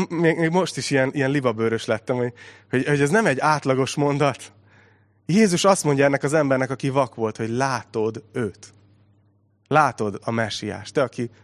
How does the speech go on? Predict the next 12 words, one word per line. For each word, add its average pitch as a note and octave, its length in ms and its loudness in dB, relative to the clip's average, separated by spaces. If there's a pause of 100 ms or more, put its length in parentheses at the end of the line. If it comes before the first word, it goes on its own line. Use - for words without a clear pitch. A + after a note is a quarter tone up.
(120)
nem B2+ 220 -4
láttál. G#2+ 540 -8 (2000)
Ő D#3 260 6
az, A#2 240 2
aki B2+ 240 -2
veled A2 420 0
beszél. - 480 -6 (1900)
Erre C#3 340 2
az B2 120 0
így A#2+ 160 0
szólt: G2+ 340 -2
„Hiszek, - 520 -2